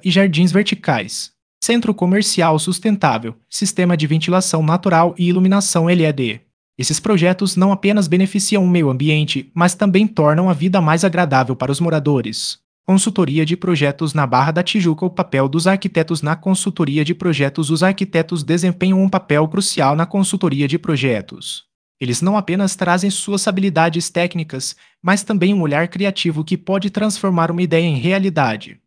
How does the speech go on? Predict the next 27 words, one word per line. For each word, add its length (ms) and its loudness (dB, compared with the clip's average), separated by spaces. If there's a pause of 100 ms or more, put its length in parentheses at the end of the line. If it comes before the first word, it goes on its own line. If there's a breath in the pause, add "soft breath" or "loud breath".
(280)
Ao 120 -4
trabalhar 480 -2
com 140 -4
um 60 0
arquiteto, 580 -4 (240)
você 260 -2
terá 200 0
acesso 400 -4
a 40 -4
conhecimentos 720 -2
especializados 880 -2
que 100 -4
ajudam 380 0
a 60 2
evitar 320 -2
erros 260 0
comuns. 640 -6 (300)
Os 80 -2
arquitetos 560 0
podem 340 2
orientar 420 2
você 260 0
sobre 240 0
o 60 0
uso 160 0
de 80 -2
materiais, 680 0